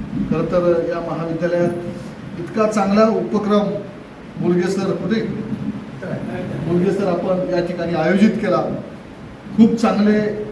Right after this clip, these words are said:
एक, एकापेक्षा एक चांगले विचारवंत या ठिकाणी तुम्ही बोलवलात. जिथं भातांब्रे गुरुजी असतात, म्हणजे हजार लोकात नऊशे नव्याण्णव लोकांच्या टाळ्या एकीकडं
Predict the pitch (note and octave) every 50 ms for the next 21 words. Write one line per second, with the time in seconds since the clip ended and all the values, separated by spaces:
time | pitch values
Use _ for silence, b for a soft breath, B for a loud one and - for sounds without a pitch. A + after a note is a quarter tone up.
0 | - - F#3 E3+ F3 F#3 F3+ G3+ G3 - G#3 G3+ F#3 G#3 G3+ - - G#3+ G#3+ -
1 | - G#3 G3 F#3+ G3+ G#3 G#3 F#3+ F#3+ - - G#3 G#3 G#3+ A3+ A#3 A3+ A3+ A#3 A3
2 | G#3 G3+ F#3+ G3+ G#3 F#3+ F#3+ F3+ F3+ - F3 F3 F3 E3 E3 E3+ E3 E3 D#3 C#3
3 | C3+ C3 - - - - - - - - - - - - - - - - - -
4 | - - - - - - - - - - C3+ D3+ G#3 G#3 G#3 A#3+ A#3+ A#3+ A#3+ G#3+
5 | F#3+ G3 G3 - A3+ A3+ A3+ A3+ A#3 A3+ A3+ A3 A3+ A#3 A3+ G#3+ - - - -
6 | D#3 - - - - - - - - - - - - - - - - - - -
7 | - - - - - - - - - - - - - - - - - - - -
8 | - - - - - - - - - - - F3+ F3+ A#3 A#3 A#3 - - - -
9 | - A3 B3 C4 C4 C4 B3+ A#3+ - A#3 A3+ G#3+ G3+ G#3 - - - - - -
10 | - - - - - - - - E3+ G3 A3 A3 G#3 - A3+ A3 G#3 F#3+ G3+ G3+
11 | F#3 G#3 A#3 A#3+ B3 C4 C4 B3+ B3 B3 A3+ A3 A3 G#3+ A3+ A3 - G#3+ G3 F#3
12 | F#3 F#3 F3+ F3 F3 D#3+ D#3+ D#3 D3+ C3+